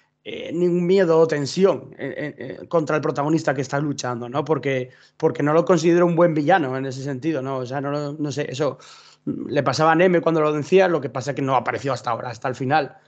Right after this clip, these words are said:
Eh, Gideon, que también me parece un error no sacarlo hasta el final cuando tampoco es una cosa tan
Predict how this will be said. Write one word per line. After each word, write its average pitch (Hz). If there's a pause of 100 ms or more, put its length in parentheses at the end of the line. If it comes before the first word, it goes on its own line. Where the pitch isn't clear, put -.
(180)
Eh, 135
Gideon, 165
que 131
también 131
me 170
parece 147 (400)
un 156
error 156
no 147
sacarlo 156
hasta 151
el 143
final 143
cuando 139
tampoco 131
es 143
una 147
cosa 143
tan 143